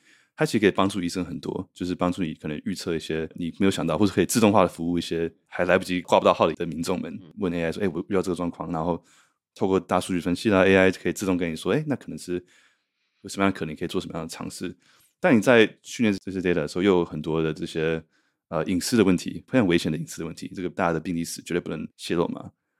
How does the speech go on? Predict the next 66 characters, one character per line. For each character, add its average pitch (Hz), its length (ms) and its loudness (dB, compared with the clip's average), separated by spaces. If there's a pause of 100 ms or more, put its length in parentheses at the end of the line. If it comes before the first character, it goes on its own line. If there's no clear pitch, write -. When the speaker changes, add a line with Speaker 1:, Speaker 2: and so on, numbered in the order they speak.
(120)
Speaker 1:
那 139 80 0
你 117 80 4
怎 - 100 -2
么 87 80 0
样 98 160 4
在 90 400 2 (600)
保 90 80 4
护 110 120 2
大 110 100 4
家 110 80 6
隐 82 140 0
私 - 120 -10
的 90 60 0
情 - 120 -12
况 80 100 -8
之 80 100 -10
下， 76 300 -4
又 104 100 2
让 98 220 4 (280)
可 - 120 -12
能 87 100 -4
不 - 140 -6
止 98 160 -6
一 95 80 -2
家 90 160 4
医 92 80 0
院， 87 280 0 (160)
不 - 80 -14
止 92 80 -10
台 82 160 -8
大 82 160 0
医 85 120 -4
院， 85 120 -4
或 87 80 -2
是 90 120 -8 (260)
各 123 100 -4
种 87 80 -2
医 85 40 -4
院 87 120 0
可 85 120 -8
以 76 60 -8
共 113 220 -4
享 85 220 -10 (400)
这 - 80 -20
些 85 100 -8
资 80 140 -12
料 78 140 -2
库， - 260 -16
然 78 100 -12
后 78 240 -6 (160)
各 127 140 2
医 104 40 0
院 101 100 2
都 95 40 -2
可 98 60 -4
以 85 60 -6
做 95 100 -2
出 90 140 -8
一 87 40 -6
定 90 140 -4
的 82 80 -4
贡 85 180 -6
献， - 240 -8 (600)
right？ 76 240 -6
然 80 100 -4
后 90 340 -2